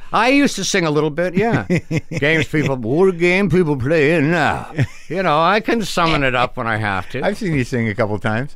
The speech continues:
Speaker 1: Yeah, I
Speaker 2: Yeah,
Speaker 1: sing. I open
Speaker 2: yeah.
Speaker 1: my mouth. I sing a little bit on the record, actually.
Speaker 2: Yeah,
Speaker 1: They
Speaker 2: what,
Speaker 1: made
Speaker 2: one or two tunes, right?
Speaker 1: Yeah, two tunes. They made me sound pretty good
Speaker 2: And
Speaker 1: for
Speaker 2: you're
Speaker 1: me.
Speaker 2: playing with the old guys. How, I mean, like, geez, some of those guys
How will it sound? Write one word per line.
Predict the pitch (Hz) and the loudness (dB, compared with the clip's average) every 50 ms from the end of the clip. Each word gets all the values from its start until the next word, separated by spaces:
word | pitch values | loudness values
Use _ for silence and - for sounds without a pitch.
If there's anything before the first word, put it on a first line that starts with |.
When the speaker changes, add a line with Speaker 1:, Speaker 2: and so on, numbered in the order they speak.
| - - | -8 -2
Speaker 1:
Yeah, | - 214 240 247 254 254 233 220 185 | 0 2 4 4 2 2 2 2 2
I | 151 | 2
Speaker 2:
Yeah, | 131 113 | 2 2
Speaker 1:
sing. | 92 113 101 101 | 0 0 0 0
I | 113 127 135 143 | 0 0 0 0
open | 156 131 123 | 0 0 -2
Speaker 2:
yeah. | 110 | -2
Speaker 1:
my | 104 101 101 | -2 -2 -2
mouth. | 101 107 120 127 127 - | -2 -2 -2 -2 -4 -4
I | 107 110 113 | -4 -6 -4
sing | - - 220 247 262 | -2 -2 0 0 2
a | |
little | 254 254 247 220 | 0 0 0 0
bit | 226 220 220 | -2 -2 -2
on | 214 208 | -2 -4
the | 214 | -4
record, | 214 240 254 233 - - 101 90 | -4 -4 -6 -6 -6 -8 -8 -6
actually. | 85 80 80 - - - - - - - - - - | -8 -8 -10 -10 -10 -14 -16 -16 -16 -16 -16 -6 0
Speaker 2:
Yeah, | 139 147 147 | 2 2 4
Speaker 1:
They | 127 | 4
Speaker 2:
what, | 131 135 127 | 4 2 2
Speaker 1:
made | 117 117 | 2 0
Speaker 2:
one | 127 139 143 | 0 0 2
or | 143 131 | 0 0
two | - 143 131 | 0 -2 -2
tunes, | - - 156 120 98 80 76 | 0 0 0 0 0 0 0
right? | 95 98 113 139 | 2 2 2 2
Speaker 1:
Yeah, | 156 185 220 233 220 | 0 -2 0 0 -2
two | - - - 180 - | -2 -2 -4 -4 -4
tunes. | - - 120 117 147 190 208 | -4 -4 -4 -4 -4 -4 -4
They | 208 202 | -6 -4
made | 202 214 220 214 | -2 -2 -2 -2
me | 220 214 - | -2 -6 -4
sound | - - 127 120 123 117 - - | -4 -4 -2 -2 -4 -6 -6 -6
pretty | 135 120 117 | -6 -6 -6
good | 101 120 127 143 220 | -6 -6 -6 -6 -4
Speaker 2:
And | 240 | -2
Speaker 1:
for | - 135 | 0 2
Speaker 2:
you're | 151 143 | 2 2
Speaker 1:
me. | 143 | 2
Speaker 2:
playing | 170 180 180 180 180 | 0 2 2 2 2
with | 180 170 - | 2 0 2
the | 180 175 | 2 2
old | 180 185 156 | 2 2 2
guys. | 139 175 180 202 208 156 104 - - | 2 2 2 4 2 2 0 -2 -2
How, | 113 143 180 170 151 143 | -2 0 0 0 0 -2
I | 151 156 | -2 0
mean, | 151 156 151 147 | 0 0 0 0
like, | 147 143 139 127 110 | 0 -2 -2 -4 -4
geez, | - 156 196 208 185 131 | -6 -4 -2 -2 -2 -2
some | - 180 185 | -2 -4 -2
of | 202 180 | 0 0
those | 175 147 127 | 0 0 0
guys | 160 151 | 0 0